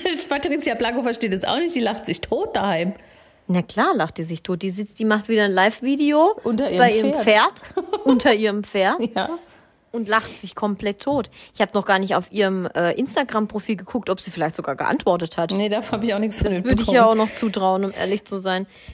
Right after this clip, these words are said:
Speaker 2: Viel geiler finde ich, dann, dann bin ich mal wieder abgedriftet bei Andreas Ellermann auf dem Instagram-Profil. Was auch einfach nur der helle Wahnsinn ist. Und dann, er trägt ja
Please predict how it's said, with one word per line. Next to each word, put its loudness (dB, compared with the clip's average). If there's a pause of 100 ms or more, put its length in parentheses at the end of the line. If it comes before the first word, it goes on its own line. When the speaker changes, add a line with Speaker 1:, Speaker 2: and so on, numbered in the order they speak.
(540)
Speaker 2:
Viel -2
geiler 4
finde 0
ich, -4
dann, -2
dann 0
bin -2
ich -4
mal 0
wieder 2
abgedriftet -4
bei 4
Andreas 2
Ellermann 2
auf 0
dem -4
Instagram-Profil. -4 (1400)
Was -10
auch -10
einfach -10
nur -4
der -2
helle -2
Wahnsinn -6
ist. -8 (400)
Und 0
dann, 4
er -2
trägt -4
ja 2